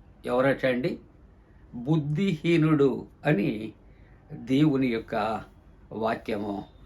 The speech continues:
మాట్లాడుతూ ఉంటుంది. ప్రియులారా, తన మనస్సును నమ్ముకునేవాడు. కాబట్టి ఈ మనస్సు ఏం చేస్తూ ఉంటుందని ఆలోచన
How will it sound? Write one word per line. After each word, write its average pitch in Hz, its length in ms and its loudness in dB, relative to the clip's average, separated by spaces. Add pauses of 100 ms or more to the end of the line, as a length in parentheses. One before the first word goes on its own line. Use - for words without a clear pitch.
(260)
మాట్లాడుతూ 117 720 -2
ఉంటుంది. 104 480 -6
ప్రియులారా, 101 500 -8 (480)
తన 120 160 0
మనస్సును 127 840 0 (640)
నమ్ముకునేవాడు. 127 1120 2 (1160)
కాబట్టి 110 520 -10 (100)
ఈ 143 40 4
మనస్సు 139 560 4
ఏం 170 380 4
చేస్తూ 151 380 0
ఉంటుందని 110 440 -4
ఆలోచన 107 480 -4